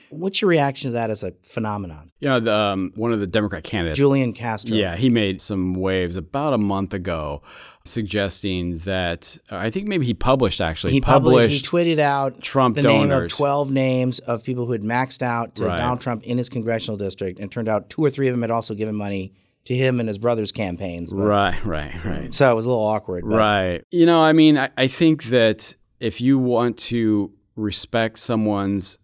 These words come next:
Speaker 2: freedom to participate in elections, it becomes dangerous to weaponize that. Uh, if you want a democracy that participates in free and open elections,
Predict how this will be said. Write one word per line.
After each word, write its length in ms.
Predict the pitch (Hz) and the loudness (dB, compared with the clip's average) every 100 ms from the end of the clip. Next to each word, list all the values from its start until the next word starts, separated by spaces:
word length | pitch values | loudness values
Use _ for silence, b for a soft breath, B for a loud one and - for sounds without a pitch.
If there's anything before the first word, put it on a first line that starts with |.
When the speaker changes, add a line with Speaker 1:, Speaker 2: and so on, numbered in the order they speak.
| - | -8
Speaker 2:
freedom 360 | - 147 143 | 0 4 4
to 80 | 139 | 2
participate 640 | - 107 120 - 117 113 - | -4 -6 -6 -6 -2 -2 -2
in 140 | 113 | -8
elections, 600 | 95 95 98 123 123 127 - B B B B _ - | -4 -4 -4 -4 -4 -4 -10 B B B B _ -14
it 240 | 135 117 - | -8 -8 -6
becomes 280 | 131 131 107 | 0 0 2
dangerous 340 | 107 95 87 | 0 -2 -6
to 80 | - | -8
weaponize 520 | 85 76 73 57 57 | -8 -8 -10 -12 -12
that. 240 | - - - - B B B B | -12 -10 -12 -12 B B B B
Uh, 60 | - | -6
if 200 | 107 113 | -2 2
you 80 | 135 | 4
want 140 | 151 147 | 6 4
a 40 | |
democracy 680 | 120 107 110 110 113 123 113 | 2 2 0 -2 -6 -2 -2
that 200 | 101 95 | 0 -4
participates 840 | 101 - 113 120 - 104 98 - | -6 -8 -6 -6 -4 -2 -2 -6
in 200 | - 107 | -6 -4
free 280 | 98 117 110 | -4 -2 0
and 80 | 104 | 0
open 200 | 104 107 | -2 -2
elections, 640 | 92 95 95 120 120 117 | -2 -4 -4 -4 -4 -6